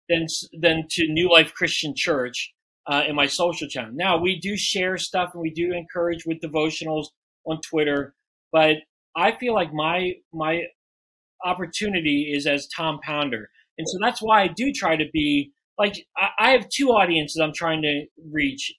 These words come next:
in, on Twitter. One are those who are not believers and those who are ministers, and I wanna encourage them in digital missions and, and all that kind of stuff.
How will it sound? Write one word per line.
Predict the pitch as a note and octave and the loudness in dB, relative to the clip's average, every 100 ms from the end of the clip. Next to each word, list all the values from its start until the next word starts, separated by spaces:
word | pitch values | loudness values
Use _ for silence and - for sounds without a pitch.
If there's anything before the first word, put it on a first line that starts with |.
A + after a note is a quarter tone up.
| - | -6
in, | D3 C#3+ C#3 - | -4 -4 -6 -8
on | D3+ C#3+ | -6 -6
Twitter. | - B2+ G#2+ - _ _ | -2 -2 -2 -14 _ _
One | C#3+ E3 G3 | 0 2 4
are | F#3+ | 4
those | F3+ F3 E3+ | 4 4 2
who | F3 | -2
are | |
not | D#3 D3+ E3+ - _ - | 0 -2 -4 -10 _ -8
believers | E3+ D#3 C#3+ D#3+ F3 - _ _ D#3+ | 0 0 0 -4 -6 -14 _ _ -4
and | D#3 | 4
those | D#3+ E3 | 6 4
who | G3 F#3 | 2 2
are | E3+ G3+ F#3+ - _ _ | 4 2 0 -8 _ _
ministers, | F3 A3 D4 - - C#3 C#3+ E3 | -2 0 2 0 -2 -2 -2 -4
and | E3+ | -2
I | E3+ | 0
wanna | F3 F3+ | 0 0
encourage | E3+ E3 G#3+ G#3+ E3+ | 0 -2 -4 -4 -2
them | F3 D#3+ D#3+ D3+ _ _ _ - | -2 -2 -2 -6 _ _ _ -2
in | D#3+ D3 | -2 4
digital | E3 D#3+ D#3+ | 2 4 2
missions | D3+ D3+ - D#3 D3+ C#3+ | 2 0 -2 -4 -4 -4
and, | C#3+ C3+ C#3+ | -4 -4 -6
and | C#3+ | -4
all | C#3 C#3 | -2 -2
that | C#3 C3+ | -4 -8
kind | D3 | -10
of | B2+ | -10
stuff. | - B2+ | -8 -8